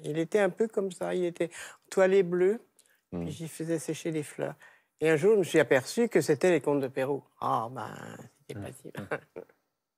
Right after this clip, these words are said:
Speaker 2: Il y a, euh, des très belles choses autobiographiques.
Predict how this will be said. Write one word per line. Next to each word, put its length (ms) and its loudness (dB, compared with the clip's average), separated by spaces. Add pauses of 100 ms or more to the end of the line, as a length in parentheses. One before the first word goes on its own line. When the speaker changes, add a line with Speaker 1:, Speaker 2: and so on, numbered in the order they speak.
(1000)
Speaker 2:
Il 140 2
y 100 6
a, 240 8
euh, 340 8
des 100 4
très 200 4
belles 220 4
choses 760 0 (720)
autobiographiques. 1300 2